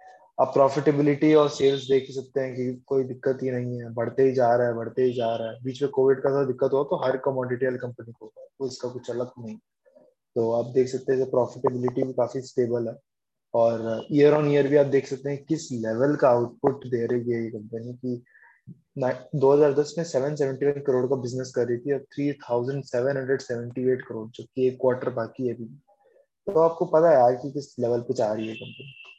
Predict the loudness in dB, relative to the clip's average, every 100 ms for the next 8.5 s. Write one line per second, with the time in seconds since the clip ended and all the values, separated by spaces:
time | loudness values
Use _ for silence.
0 | _ 0 2 -2 0 2 0 -2 2 2
1 | 2 0 4 4 0 -2 -4 0 -2 0
2 | 0 -2 -4 -2 -2 -4 -8 -10 -8 -8
3 | -8 -10 -10 -8 -8 -12 -16 _ -6 -4
4 | -4 2 4 4 4 2 2 0 2 0
5 | -2 -2 4 4 4 2 0 0 -8 -12
6 | -6 -6 0 0 2 0 0 -2 -2 -4
7 | -6 _ _ -2 -2 0 -2 -2 0 2
8 | 4 2 0 -4